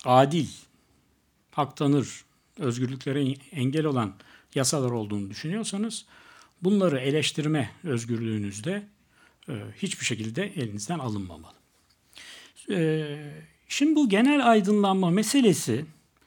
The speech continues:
Kant'ın kendi projesiyle şöyle örtüşecek. Çünkü eğer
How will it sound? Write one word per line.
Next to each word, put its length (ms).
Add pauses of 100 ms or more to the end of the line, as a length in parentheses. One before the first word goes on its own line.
(200)
Kant'ın 400
kendi 360
projesiyle 640
şöyle 300
örtüşecek. 800 (1300)
Çünkü 380 (3250)
eğer 520